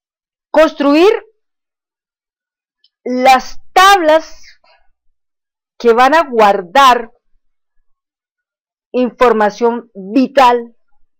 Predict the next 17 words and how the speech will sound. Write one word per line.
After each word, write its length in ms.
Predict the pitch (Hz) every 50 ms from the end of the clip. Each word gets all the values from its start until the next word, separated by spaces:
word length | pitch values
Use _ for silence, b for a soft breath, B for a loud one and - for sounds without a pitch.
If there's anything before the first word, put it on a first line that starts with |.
| _ _ _ _ _ _ _ _ _ _ _ _ _ _ _ _ _ _ _ _ _ _ _ _
en 220 | - 233 226 233 220
cuanto 480 | 226 - 226 226 220 220 214 214 226 214
a 80 | 202
la 140 | 202 202 196
referencia 760 | 196 202 196 196 202 185 185 196 196 202 196 - 247 240 - -
de 300 | - 185 185 226 226 220
las 300 | 214 214 208 214 - -
personas. 840 | _ 202 180 175 175 - - 240 226 202 165 143 - - - - _ _ - - - - - - _ _ _ _ _ _ _ _ _ _
Bueno, 300 | - 185 175 156 135 - _ _ B B B B B B B B B B B B B B _ _
el 160 | - 269 277 277
primer 320 | 285 285 269 277 311 349
esquema 560 | 415 440 415 - - - 370 359 330 349 349
que 120 | 349 320 269
nosotros 460 | 240 202 220 220 214 240 269 277 277
tenemos 380 | 302 269 226 208 208 226 226
que 120 | - 202 -
trabajar 680 | - 254 233 214 202 196 202 196 196 196 202 - -